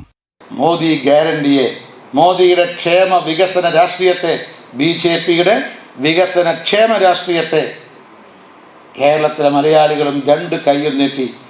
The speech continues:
സ്വീകരിക്കാനും നെഞ്ചേറ്റാനും തയ്യാറായി എന്നുള്ളതാണ് കേരളത്തിൻ്റെ രാഷ്ട്രീയ മണ്ണ് ഭാരതീയ ജനതാ പാർട്ടിക്ക് വളക്കൂറുള്ള മണ്ണായിട്ട്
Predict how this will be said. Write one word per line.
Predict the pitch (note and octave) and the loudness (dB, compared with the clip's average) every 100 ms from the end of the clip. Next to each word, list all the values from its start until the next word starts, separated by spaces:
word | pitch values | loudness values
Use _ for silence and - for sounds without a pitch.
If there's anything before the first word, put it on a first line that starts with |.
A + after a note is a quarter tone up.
| - - | -20 -18
സ്വീകരിക്കാനും | - D3+ D#3+ E3 D#3 - D3+ D3+ C#3+ | -4 -2 0 0 0 2 2 2 -2
നെഞ്ചേറ്റാനും | D#3 F3+ F3+ E3+ D#3+ D#3 D3 | -2 0 -2 0 0 0 -2
തയ്യാറായി | C#3+ E3 E3+ D#3+ D#3 D#3 D3+ | 0 2 4 4 0 -2 -6
എന്നുള്ളതാണ് | C#3 C#3+ C#3 C#3 D#3+ C4 - - - B2+ | -4 0 2 2 2 -2 -6 -18 -12 -2
കേരളത്തിൻ്റെ | C#3 D3 C#3+ C#3+ C#3 C3 | 2 2 0 -2 -2 2
രാഷ്ട്രീയ | C#3 D3+ - D3 C#3 C3 | 2 0 -6 -2 0 0
മണ്ണ് | D3 F3+ C4+ C#4 - - - | 0 0 0 -4 -14 -20 -4
ഭാരതീയ | C#3+ D3 D3 - C#3+ C3 | 2 2 0 -4 -4 0
ജനതാ | D3+ F#3 A3 - | 2 4 4 4
പാർട്ടിക്ക് | F3 E3 E3+ C3+ C3+ A2+ - - C3 | 2 0 -6 -6 -6 -6 -12 -4 0
വളക്കൂറുള്ള | D#3 D#4 - C4+ A3+ G#3 F#3 | 2 2 2 2 2 2 0
മണ്ണായിട്ട് | E3+ E3 E3 D3+ D3+ | 0 0 0 -2 -4